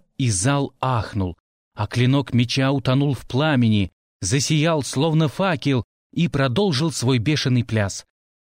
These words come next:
Я кружился вокруг своей оси, подпрыгивал, подкидывал меч вверх и ловил. Он повиновался послушной моей воле и крутился так быстро, что, упусти я его,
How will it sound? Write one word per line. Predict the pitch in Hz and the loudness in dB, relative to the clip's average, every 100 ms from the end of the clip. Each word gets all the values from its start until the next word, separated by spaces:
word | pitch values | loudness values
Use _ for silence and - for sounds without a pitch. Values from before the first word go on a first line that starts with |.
| - | -10
Я | 104 135 | -2 -2
кружился | 139 165 160 127 180 - 165 | 0 0 0 2 0 0 -2
вокруг | 170 - 180 - | -2 -2 -2 -2
своей | 131 151 170 160 | 0 0 2 0
оси, | - 175 151 | 0 -2 0
подпрыгивал, | 147 147 - 175 190 135 139 127 | -2 -4 -2 0 2 2 2 0
подкидывал | - 147 - 214 165 160 | 0 -4 -2 -2 2 2
меч | 143 147 180 120 | 2 2 0 -4
вверх | 101 110 185 - - | -2 0 -2 -4 -6
и | 196 | -2
ловил. | 196 196 208 151 - _ _ _ - | 0 2 2 2 -2 _ _ _ -4
Он | 117 156 | 0 0
повиновался | 139 156 160 151 156 160 - 151 | 0 0 2 2 0 -2 -2 -2
послушной | 160 - 180 151 165 | -2 -2 -2 0 0
моей | 156 160 170 | 2 2 0
воле | 151 170 127 110 - _ - | 2 2 2 0 -4 _ -4
и | 160 | -2
крутился | - 175 - 196 160 - 151 | 0 -2 0 0 0 0 -2
так | - 165 123 | 0 -2 -2
быстро, | 107 190 156 - 135 | 0 2 0 0 -2
что, | - 170 | 0 -2
упусти | 170 190 - 147 - 247 | 0 -2 0 -4 -2 0
я | 202 170 | 2 2
его, | 151 135 131 | 2 2 0